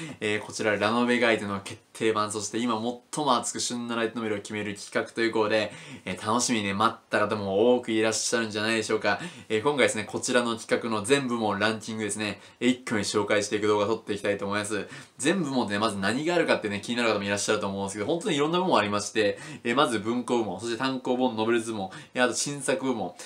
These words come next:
えー、あとキャラクター、女性部門、男性部門、イラストレーター部門って、本当にいろいろ、いろいろあるんですけど、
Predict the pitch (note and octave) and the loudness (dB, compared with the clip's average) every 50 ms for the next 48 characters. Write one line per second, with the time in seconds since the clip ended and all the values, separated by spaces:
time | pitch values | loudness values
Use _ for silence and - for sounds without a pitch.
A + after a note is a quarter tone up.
0 | - - - A#2+ A#2+ A#2+ A#2+ A#2+ A#2+ B2 A#2+ A#2 G#2+ - C3 C3+ D3 D3 - - | -18 -14 -8 -6 -4 -2 -2 -2 -2 -2 -2 -4 -2 0 2 2 2 2 0 0
1 | D3 C#3 B2+ A2+ A#2 A2 - C3+ C3+ C3+ C3 A#2+ A2 A2+ A2+ A2+ A2 - B2 A#2 | 0 0 2 0 0 0 2 2 2 2 2 0 2 2 0 0 0 0 0 0
2 | G#2 G2+ G2+ G2+ G#2+ A2+ A#2+ A#2+ - - A#2 A2+ A2+ A#2 A2+ A2 G#2+ G#2 G2 F#2 | 0 -2 -2 2 2 2 2 2 2 0 2 2 4 2 2 0 -2 -4 -4 -6
3 | G2 G2+ C3+ D#3 D3+ - E3 E3 E3+ F3 F3 F3+ E3+ E3 E3 D#3+ D#3 C#3+ A2+ G2 | -6 -4 -4 0 2 4 6 6 6 6 4 4 4 4 6 6 4 4 2 0
4 | - - G#2+ G#2 A#2 B2 A2 | -4 -4 -2 0 0 0 0